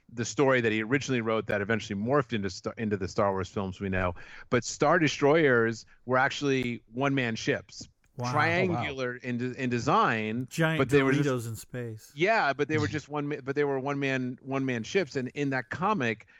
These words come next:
Speaker 1: they show, in the comic, these star, these little mini Star Destroyers with one person flying them, but that's what they were. And then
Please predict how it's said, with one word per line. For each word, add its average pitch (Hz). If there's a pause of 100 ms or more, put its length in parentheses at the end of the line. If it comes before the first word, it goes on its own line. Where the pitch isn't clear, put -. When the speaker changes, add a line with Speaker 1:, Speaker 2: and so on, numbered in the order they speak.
(220)
Speaker 1:
they 139
show, 151 (440)
in 139
the 127
comic, 180
these 127
star, 147
these 135
little 147
mini 139
Star 147
Destroyers 131
with 110
one 120
person 120
flying 147
them, 101 (320)
but 117
that's 127
what 131
they 117
were. 110
And 107
then 107